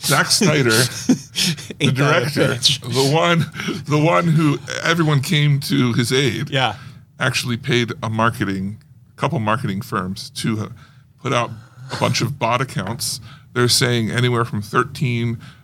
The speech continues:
Speaker 1: to cl-, to above twenty percent of the, uh, fan base was, of people pushing, was made up of bots, fake accounts,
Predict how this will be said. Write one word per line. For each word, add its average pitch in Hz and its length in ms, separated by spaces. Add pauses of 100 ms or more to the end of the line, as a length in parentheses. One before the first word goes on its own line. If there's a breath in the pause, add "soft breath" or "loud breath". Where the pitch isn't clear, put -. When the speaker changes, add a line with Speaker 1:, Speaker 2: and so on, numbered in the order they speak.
Speaker 1:
to - 160
cl-, - 140 (100)
to 120 140
above 107 280
twenty 110 260
percent 107 480 (100)
of 98 640
the, 98 360 (580 loud breath)
uh, 92 460 (540)
fan 110 320
base - 460 (120)
was, 104 560 (200)
of 98 300
people 104 240
pushing, 98 480 (560 loud breath)
was - 160
made 101 180
up 104 180
of 98 200
bots, - 520
fake 185 220
accounts, - 600